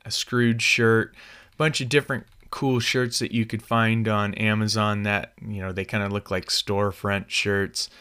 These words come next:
Um, there's a Fezziwig shirt.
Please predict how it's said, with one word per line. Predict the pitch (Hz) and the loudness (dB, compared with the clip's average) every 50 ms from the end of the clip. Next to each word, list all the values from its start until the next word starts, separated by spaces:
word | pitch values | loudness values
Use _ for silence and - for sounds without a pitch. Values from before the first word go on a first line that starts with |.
| - - - - - - | -20 -20 -20 -20 -12 -6
Um, | - 104 101 101 | -4 -2 -2 0
there's | 101 101 95 90 | -2 -2 -4 -6
a | 85 | -8
Fezziwig | - - - 117 110 110 104 101 110 104 98 101 107 104 101 101 101 | -8 0 4 6 6 6 6 4 0 0 0 2 2 2 2 2 0
shirt. | - - - 113 107 104 104 104 - - - | -2 -2 2 2 2 4 4 2 0 -2 -8